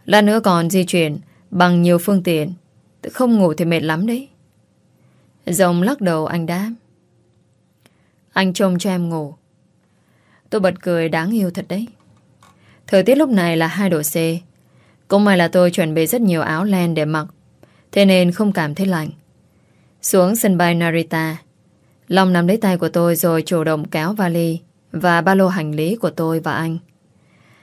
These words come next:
Cách chủ động của anh giống như đang khẳng định chủ quyền với tất cả mọi người rằng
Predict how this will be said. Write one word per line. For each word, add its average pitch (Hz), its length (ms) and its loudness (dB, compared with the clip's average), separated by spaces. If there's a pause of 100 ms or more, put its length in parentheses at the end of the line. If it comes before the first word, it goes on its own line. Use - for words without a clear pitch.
(160)
Cách 269 160 4
chủ 185 160 2
động 165 200 0
của 170 80 0
anh 175 240 2
giống 175 280 0
như 190 200 4
đang 175 220 0
khẳng 160 300 -6
định 165 240 -2
chủ 160 260 -2
quyền 165 220 0
với 196 100 -4
tất 202 180 -2
cả 175 160 -2
mọi 156 200 -4
người 160 180 -4
rằng 160 320 -4